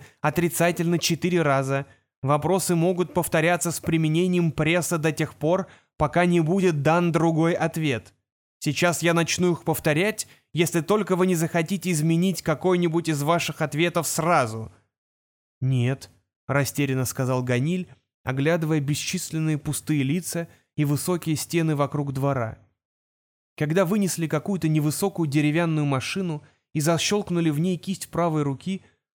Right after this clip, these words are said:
он все еще был больше растерян, чем испуган. Что значит вся эта чушь? Похоже на посвящение, когда они так старались его напугать.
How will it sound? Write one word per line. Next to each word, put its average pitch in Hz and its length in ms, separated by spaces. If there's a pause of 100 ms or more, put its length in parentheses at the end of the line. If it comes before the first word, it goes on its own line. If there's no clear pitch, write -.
(120)
он 147 120
все 202 200
еще 180 220
был 165 180
больше 175 380
растерян, 170 540
чем 147 220
испуган. 120 560 (540)
Что - 260
значит 160 380
вся - 160
эта 160 200
чушь? - 420 (480)
Похоже 147 340
на 143 100
посвящение, 139 840 (200)
когда 143 260
они 143 160
так - 260
старались 143 500
его 135 140
напугать. 135 640